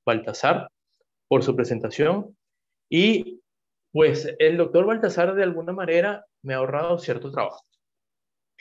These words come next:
Entonces, lo bueno que usted se haya extendido es que probablemente yo vaya a ser más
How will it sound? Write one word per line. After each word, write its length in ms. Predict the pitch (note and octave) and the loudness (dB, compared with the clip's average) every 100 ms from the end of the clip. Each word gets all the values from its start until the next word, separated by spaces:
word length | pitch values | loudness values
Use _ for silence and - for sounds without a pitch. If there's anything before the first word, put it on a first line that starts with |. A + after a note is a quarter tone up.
| - - | -20 -8
Entonces, 320 | C#3 D3 D#3 | -2 0 4
lo 100 | D3 | 6
bueno 260 | F3+ A3 B3 | 6 6 4
que 80 | |
usted 180 | A#3 F#3+ | 2 2
se 120 | F3 | 0
haya 120 | G3+ G#3 | 0 0
extendido 400 | G#3 F3 D#3+ F3+ | -2 -2 0 -2
es 60 | |
que 80 | F3+ - | -2 -4
probablemente 500 | C3 A#2+ A#2 A2 A2+ | -4 -4 -8 -10 -6
yo 100 | A2 | 0
vaya 140 | A2 | 0
a 40 | |
ser 160 | G#2+ A2 | -2 -6
más 120 | A2+ | -8